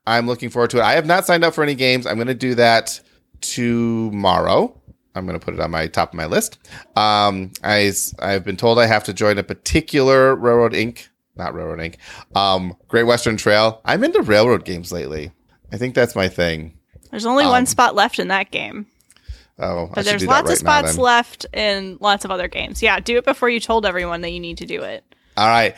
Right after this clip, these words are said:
Speaker 1: Be-, you guys will not even be able to do this because I'll already be have signed up for this,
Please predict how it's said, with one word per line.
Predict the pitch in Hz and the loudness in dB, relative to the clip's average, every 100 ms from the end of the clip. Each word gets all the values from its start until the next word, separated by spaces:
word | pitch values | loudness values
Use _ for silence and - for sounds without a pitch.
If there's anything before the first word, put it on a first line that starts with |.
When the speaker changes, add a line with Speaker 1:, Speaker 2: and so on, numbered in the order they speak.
| - | -6
Speaker 1:
Be-, | - 135 - | -2 0 0
you | 135 175 | 0 2
guys | 196 180 | 2 2
will | 147 139 | 0 2
not | 165 208 | 4 4
even | 208 185 | 2 2
be | |
able | 180 156 | 2 2
to | |
do | 139 147 | 0 2
this | 147 147 | 2 2
because | 120 101 | -2 -2
I'll | 92 - | -2 0
already | - 143 165 | 4 4 4
be | 139 123 | 2 0
have | 104 | 0
signed | - - 131 135 127 | -4 0 2 2 2
up | 127 | 0
for | - 110 | 0 0
this, | 107 104 - - | 2 0 -2 -10